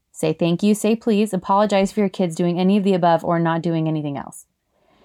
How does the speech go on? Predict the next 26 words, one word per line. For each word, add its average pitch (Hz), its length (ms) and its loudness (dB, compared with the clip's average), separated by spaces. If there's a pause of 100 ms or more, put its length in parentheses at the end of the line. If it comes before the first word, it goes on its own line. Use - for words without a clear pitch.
(380)
Act 190 260 -2
kinda 208 300 2
stressed - 680 0 (240)
about 175 240 0
the 185 60 0
kids 180 280 -2
not 180 200 2
behaving 190 420 2
correctly 190 520 2
so 226 140 0
the 196 120 4
host 214 380 0
knows 254 440 4
that 277 120 0
you're 254 160 2
a 233 60 0
good 220 180 2
mom 208 300 2 (300)
and 196 160 6
you 190 80 6
do 175 180 2
not 175 440 2
condone 165 640 0 (200)
such - 340 -4
distasteful 175 920 -2
displays. - 720 -4